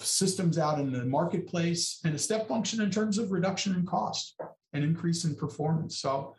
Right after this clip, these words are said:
I think this is a very critical time. And, and, you know, you, you mentioned the automotive. I see a lot of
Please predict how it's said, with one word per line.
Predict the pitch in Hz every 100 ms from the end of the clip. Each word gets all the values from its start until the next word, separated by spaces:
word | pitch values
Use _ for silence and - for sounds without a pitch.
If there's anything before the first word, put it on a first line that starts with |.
| - -
I | 175
think | 220
this | 240 -
is | 196
a |
very | 185 202 214
critical | - 202 196 175
time. | - 165 151 131 - _ _ _ _
And, | 160 160 165
and, | 175
you | 175
know, | 190 185
you, | 175 175
you | 175
mentioned | 170 208 220 214 196
the | 175
automotive. | 170 180 170 160 196 147 - - _ _ _ _ -
I |
see | 165 -
a | 226
lot | 214 208
of | -